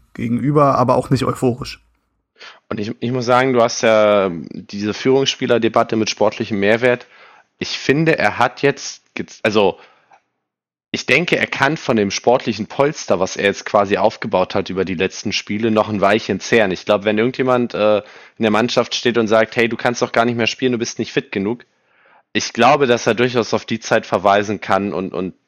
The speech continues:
Speaker 2: sagen kann, „Guck mal, ich hab maßgeblich dafür gesorgt, dass wir hier erste Liga sind.“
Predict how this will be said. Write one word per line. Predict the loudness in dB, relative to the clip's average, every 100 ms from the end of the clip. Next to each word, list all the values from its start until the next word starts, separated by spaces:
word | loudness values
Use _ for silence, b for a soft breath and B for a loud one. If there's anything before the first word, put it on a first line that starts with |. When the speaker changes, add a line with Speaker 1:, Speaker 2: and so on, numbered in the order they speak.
| _ _ _
Speaker 2:
sagen | -4 2 4 2
kann, | 0 -2 0 -2 -6 -10
„Guck | -8 -4
mal, | 0 0
ich | 2 -2
hab | -2 -4
maßgeblich | 0 2 2 -2 -4 -4
dafür | -4 -4
gesorgt, | 0 2 0 0
dass | -4 -4 -4
wir | 0 2
hier | 2
erste | 0 -2 -4
Liga | -2 0
sind.“ | 0 -2 -4